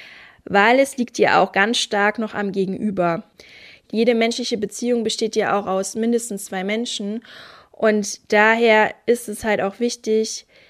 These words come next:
dass der andere auch mitspielt. Und wenn der oder die andere es einfach nicht möchte,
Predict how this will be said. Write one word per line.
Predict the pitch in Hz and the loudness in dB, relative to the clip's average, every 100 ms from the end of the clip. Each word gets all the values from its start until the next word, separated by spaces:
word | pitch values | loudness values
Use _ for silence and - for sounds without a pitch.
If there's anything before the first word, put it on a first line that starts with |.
| _ - | _ -4
dass | 214 - | -4 2
der | 202 | 2
andere | 147 214 233 202 - | 4 2 2 0 0
auch | 214 - | 0 -2
mitspielt. | 175 - - 156 156 - - _ _ - | -10 -8 -8 -6 -6 -8 -12 _ _ 4
Und | 214 214 220 214 - _ _ _ - | 6 6 2 -2 -10 _ _ _ -8
wenn | 196 214 220 | 0 2 2
der | 208 226 247 262 - | 4 4 6 4 2
oder | 220 202 | 0 0
die | 202 | 0
andere | - 214 240 226 208 202 - | 0 2 2 0 0 0 -2
es | 208 - | -4 -2
einfach | 214 233 233 214 | 0 0 -4 -6
nicht | 202 - | -8 -4
möchte, | 220 247 - - 175 165 165 | -2 -2 -4 -6 -6 -6 -8